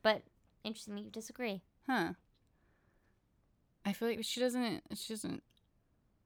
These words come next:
Speaker 2: it's, like, not until she's winning all the fights, kind of, and then
Speaker 1: Yeah.
Speaker 2: I, but I also think that that, okay, anyway, it's fine. But I think, like, part of the evolution of that also is, like, the flip of, like, Dane being like, "I wanna send,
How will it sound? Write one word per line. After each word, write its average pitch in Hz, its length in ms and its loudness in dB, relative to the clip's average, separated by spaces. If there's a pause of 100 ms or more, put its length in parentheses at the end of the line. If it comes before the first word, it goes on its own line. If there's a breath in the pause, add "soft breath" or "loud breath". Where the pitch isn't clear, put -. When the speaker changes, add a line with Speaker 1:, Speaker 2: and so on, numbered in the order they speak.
(140)
Speaker 2:
it's, - 240 -8
like, 196 340 -2
not 180 240 0
until 175 460 0
she's 170 840 -6 (260)
winning 175 280 0
all 170 100 2
the 165 80 -6
fights, 170 580 0
kind 170 300 -2
of, 160 320 -2
and 156 200 0
then 135 360 -2 (400)
Speaker 1:
Yeah. 214 260 0 (1200)
Speaker 2:
I, 220 100 10
but 247 140 12
I 233 100 12
also 247 280 12
think 240 220 6
that 220 160 4
that, 190 280 10
okay, - 280 0
anyway, 107 300 4
it's - 120 -2
fine. - 200 2 (440 loud breath)
But 233 100 12
I 226 40 12
think, 240 220 10
like, 262 220 12
part 196 280 12
of 190 280 8
the 170 440 8 (260)
evolution 175 640 2
of 190 160 -4
that - 240 4
also - 340 -2
is, 180 160 -2
like, 180 180 -2
the 180 60 -6
flip - 300 -2
of, 156 120 0
like, 165 200 0
Dane 147 260 2
being 139 220 -4
like, 117 180 -4
"I 147 60 2
wanna 147 220 -2
send, - 340 -4